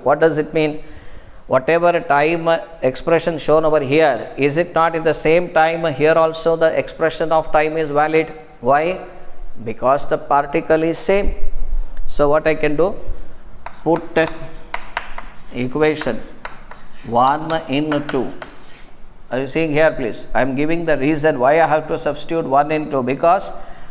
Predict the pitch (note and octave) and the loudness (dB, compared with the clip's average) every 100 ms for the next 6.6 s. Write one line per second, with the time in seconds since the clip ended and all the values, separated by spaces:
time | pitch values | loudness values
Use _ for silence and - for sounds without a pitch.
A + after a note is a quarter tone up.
0 | - - C3 - E3 F3 F3+ F3+ F3+ C3+ | -8 0 0 2 2 4 4 2 0 0
1 | D3+ F3 F3 E3+ C3+ C3+ - E3+ D#3+ D#3+ | 2 0 0 -2 -4 -6 -4 -4 -2 -4
2 | D#3 D3 D#3+ E3 D#3+ D#3+ D3 E3 E3 - | -4 0 0 0 0 -2 -2 -2 -4 -2
3 | D3 C#3+ B2+ - C3+ C#3+ - - - - | -4 -2 -4 0 0 0 -4 -8 -6 -8
4 | - - C3 C3+ C4 - G3+ G3+ D3+ C3 | -10 -6 -4 -2 -2 0 2 2 2 2
5 | C#3 D3 - C3 B2+ - C#3+ F#3+ F3+ D#3 | 0 -6 -6 -4 -2 -2 -2 0 0 -2
6 | D#3+ D3+ D3 D#3 F3 | -2 -2 0 2 2